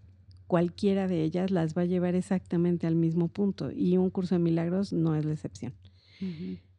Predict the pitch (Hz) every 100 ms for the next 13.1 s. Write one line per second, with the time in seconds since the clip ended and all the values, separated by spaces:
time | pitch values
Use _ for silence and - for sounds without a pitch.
0 | _ - 196 233 247 226 196 185 196 208
1 | 196 160 147 156 160 156 170 156 - 160
2 | 143 - - - - - - 180 - 190
3 | 180 180 190 - - 131 - 165 185 175
4 | 135 127 135 160 226 - 175 180 185 180
5 | 226 196 208 147 240 220 - 143 135 147
6 | 254 294 - - - - - - 240 269
7 | 254 226 180 - 190 175 147 - 175 160
8 | 160 151 - - 170 190 202 180 - 180
9 | 170 170 165 160 170 - - _ _ _
10 | _ _ _ - - - - - 190 185
11 | 185 185 190 185 202 196 202 220 214 254
12 | 208 156 - 170 165 165 160 156 165 156